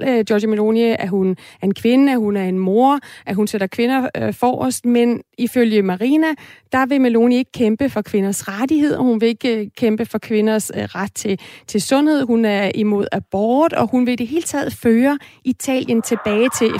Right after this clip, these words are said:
fortiden, altså en fortid, som Marina bestemt ikke mener,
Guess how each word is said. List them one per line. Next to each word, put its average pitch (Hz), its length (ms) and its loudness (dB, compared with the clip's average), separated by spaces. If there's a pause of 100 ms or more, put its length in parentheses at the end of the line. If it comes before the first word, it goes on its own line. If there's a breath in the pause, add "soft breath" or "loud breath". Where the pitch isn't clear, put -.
fortiden, 269 600 0
altså 214 220 -2
en 220 80 0
fortid, 240 460 -2
som 226 160 0
Marina 220 320 0
bestemt - 480 -4
ikke 226 180 0
mener, 214 320 0